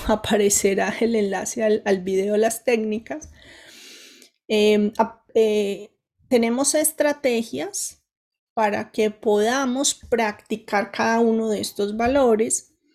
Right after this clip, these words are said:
en la palabra, en la acción, en el sentimiento y en el trabajo con el otro. Porque cada uno de esos cuatro son niveles de la personalidad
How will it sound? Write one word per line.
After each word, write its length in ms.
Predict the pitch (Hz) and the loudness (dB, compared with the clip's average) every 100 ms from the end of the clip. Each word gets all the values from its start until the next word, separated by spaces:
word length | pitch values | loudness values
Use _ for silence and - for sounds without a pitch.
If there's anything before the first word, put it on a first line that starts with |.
| _ _ _ | _ _ _
en 160 | - 254 | 0 2
la 180 | 262 254 | 2 2
palabra, 1120 | 247 240 226 214 208 202 208 208 202 196 - | 2 2 2 0 0 -2 -2 -4 -6 -10 -10
en 200 | 220 254 | -4 -2
la 80 | 254 | -2
acción, 800 | 233 - 220 202 196 196 196 202 - | -2 -2 -2 -4 -4 -4 -6 -8 -6
en 180 | 240 | -4
el 100 | 240 | -4
sentimiento 1300 | 233 220 214 214 202 196 190 185 226 - 202 196 - | -4 -4 -4 -2 -2 -2 -4 -8 -10 -4 -2 -2 -4
y 100 | 240 | -2
en 100 | 226 | -2
el 140 | 208 208 | -2 -4
trabajo 500 | 196 190 165 208 - | -6 -6 -6 -10 -8
con 160 | 220 | -6
el 140 | 240 359 | -4 -4
otro. 280 | - - - _ _ _ _ - - - - | -6 -10 -18 _ _ _ _ -20 -20 -16 0
Porque 360 | 302 302 330 | 2 2 0
cada 360 | - 269 262 277 | 0 2 4 6
uno 280 | 294 302 294 | 6 6 6
de 140 | 285 | 4
esos 240 | 269 269 - | 2 -2 -6
cuatro 560 | - 269 240 247 247 | -4 -2 -2 -4 -4
son 320 | 240 226 208 | -2 0 0
niveles 400 | 220 233 233 233 | 2 0 0 -2
de 100 | 247 | -2
la 180 | 254 247 | -6 -6
personalidad 920 | 247 247 247 247 247 247 233 233 - | -6 -4 -2 -2 -2 0 0 -2 -6